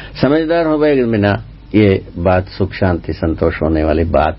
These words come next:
भी नहीं आती है। ये चीज को हम ध्यान में रख करके हम असफलता की बात कह रहे हैं। और इसके विपरीत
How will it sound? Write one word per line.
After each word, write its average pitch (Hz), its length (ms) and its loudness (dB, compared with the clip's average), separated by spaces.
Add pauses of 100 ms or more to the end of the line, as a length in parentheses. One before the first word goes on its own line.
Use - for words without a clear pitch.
भी 110 100 0
नहीं 71 240 -4
आती - 280 -12
है। - 140 -12 (680)
ये 160 140 4
चीज - 300 -6
को - 300 -4 (180)
हम 135 200 0
ध्यान 101 320 0
में 120 160 2
रख 90 220 -2
करके - 500 -4 (180)
हम - 320 -2
असफलता 95 560 -2
की 71 180 -4
बात 127 320 -2
कह - 220 -4
रहे 71 140 -4
हैं। - 220 -16 (1700)
और 170 120 -2
इसके 170 280 -6
विपरीत 165 440 -2